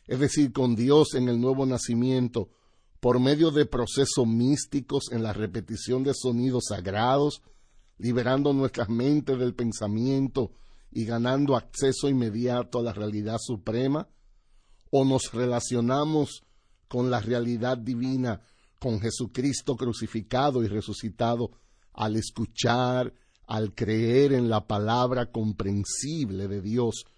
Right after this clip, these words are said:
como una narración de lo que Jesucristo logró para nosotros cuando murió y cuando resucitó nuevamente en la historia?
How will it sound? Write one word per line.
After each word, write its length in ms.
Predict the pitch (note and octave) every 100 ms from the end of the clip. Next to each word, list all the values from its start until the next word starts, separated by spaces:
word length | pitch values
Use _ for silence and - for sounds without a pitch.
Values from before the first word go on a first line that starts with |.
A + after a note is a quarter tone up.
| _ _ _ -
como 320 | C3 A#2 B2
una 180 | C#3 D3+
narración 720 | C#3+ C3+ B2 G#2+ B2+ C#3 C3+
de 100 | B2
lo 140 | A#2 G#2
que 140 | G2
Jesucristo 680 | A2 - A2+ - B2+ - B2+
logró 540 | B2 G2 A2 D#3 D#3+
para 200 | A2+ G#2+
nosotros 640 | A2 G2+ G#2+ F2 E2+ F2 - _ _ _ _ _
cuando 360 | - A2+ A#2 A#2
murió 720 | A2+ A2 G2+ A#2+ C3+ C3+ B2 - _ _ _
y 140 | - G#2+
cuando 380 | A#2+ A#2 A2+ G#2+
resucitó 720 | A2 G#2 A#2 A2+ G#2 B2+ B2
nuevamente 640 | B2 A#2+ B2+ F#2 D#2+ F2
en 80 | F#2+
la 80 | G2
historia? 560 | - C#2+ C#2+ C2 C#2